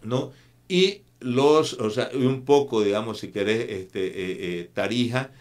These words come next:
y los departamentos del oriente boliviano, que somos la dos, las dos terceras partes del territorio nacional, que es Santa Cruz, Beni y Pando.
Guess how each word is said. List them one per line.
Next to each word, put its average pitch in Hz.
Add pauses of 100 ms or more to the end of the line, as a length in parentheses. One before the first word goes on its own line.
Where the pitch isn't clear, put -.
(260)
y 160
los 117
departamentos 113
del 107
oriente 107
boliviano, 110
que 95
somos 98
la 85
dos, 98
las 87
dos 92
terceras 90
partes 90
del 82
territorio 80
nacional, 82
que -
es 85
Santa 78
Cruz, 80
Beni 80
y -
Pando. -